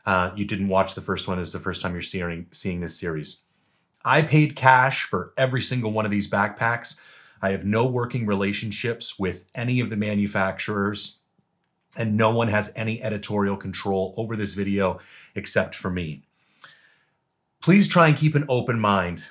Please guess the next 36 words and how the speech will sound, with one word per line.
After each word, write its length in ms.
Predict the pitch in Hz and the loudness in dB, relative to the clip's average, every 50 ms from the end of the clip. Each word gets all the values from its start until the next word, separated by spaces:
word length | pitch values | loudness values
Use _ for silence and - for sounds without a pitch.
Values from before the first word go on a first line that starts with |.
| - - | -10 -8
I'm 160 | 123 113 - | -6 -6 -4
probably 420 | - - 131 131 139 151 147 156 | 2 6 6 6 6 6 4 4
gonna 180 | 147 139 139 135 | 4 4 2 2
say 240 | 127 - - 131 127 | 2 2 2 2 2
some 180 | 123 - 131 117 | 2 0 -2 -2
things 400 | - 123 117 117 117 107 - 95 | -2 -2 -2 -2 -2 -2 -2 0
you 140 | 113 127 135 | 0 2 4
don't 260 | 135 127 127 - 123 | 4 4 4 4 2
like 320 | 117 113 110 110 - - - | 2 2 2 2 -2 -6 -12
about 260 | - 101 113 107 104 | -6 -2 0 0 0
a 60 | 104 | 0
pack 380 | 104 - 107 107 104 101 101 - | 0 0 2 2 2 2 0 -6
that 100 | 104 - | -10 -8
you 180 | 107 107 104 98 | -6 -4 -4 -2
really 260 | 104 107 104 107 101 | -2 -2 -2 -2 -4
do 280 | 87 80 107 104 101 | -4 -2 -2 0 0
like. 440 | 98 90 87 82 80 78 78 - - _ _ _ _ _ _ _ _ | 0 0 -2 -4 -6 -10 -14 -18 -20 _ _ _ _ _ _ _ _
Um, 540 | - 98 98 95 92 90 90 87 82 80 80 - _ _ _ _ | 0 2 2 2 2 0 -2 -4 -6 -10 -12 -16 _ _ _ _
maybe 320 | - 117 117 127 131 135 139 | -6 -2 0 0 2 0 0
just 300 | 104 131 135 131 - - | 0 0 0 0 0 -2
be 160 | 139 151 - | -4 -4 -4
open 300 | - 120 - 101 - 127 120 | -4 -2 -2 -2 -2 -2 -2
to 140 | - 117 | -2 -4
objective 460 | 107 95 - 110 107 104 - - 101 - | -4 -2 0 0 0 0 -2 -6 -10 -8
feedback. 640 | - - 104 101 92 85 92 85 85 87 - _ _ _ _ _ _ _ _ _ _ _ _ _ _ | -6 -4 -4 -2 -2 -2 -4 -4 -6 -8 -14 _ _ _ _ _ _ _ _ _ _ _ _ _ _
There's 240 | - 120 120 110 107 | -4 -4 -2 -2 -2
this 200 | 120 123 - - | -2 -2 -2 -2
thing 260 | - - 143 147 147 | 0 0 0 0 0
human 280 | 117 117 127 123 117 110 | 0 0 0 -2 -2 -2
beings 300 | 104 110 113 113 107 - | -4 -4 -4 -4 -6 -2
fall 260 | - 113 110 107 90 | 0 0 0 0 0
victim 320 | 95 104 - - 113 101 95 | -4 -8 -8 -8 -8 -8 -6
to 180 | - - 101 101 | -4 -2 -4 -4
called 320 | - - 98 95 - - | -2 -4 -6 -6 -6 -6
confirmation 720 | - - 110 104 95 - 101 92 92 92 87 - 104 101 85 | -4 -2 0 0 0 -2 -4 -4 -4 -4 -4 -6 -6 -6 -6
bias, 500 | 82 80 80 82 80 78 78 - - | -6 -6 -8 -8 -10 -10 -10 -12 -12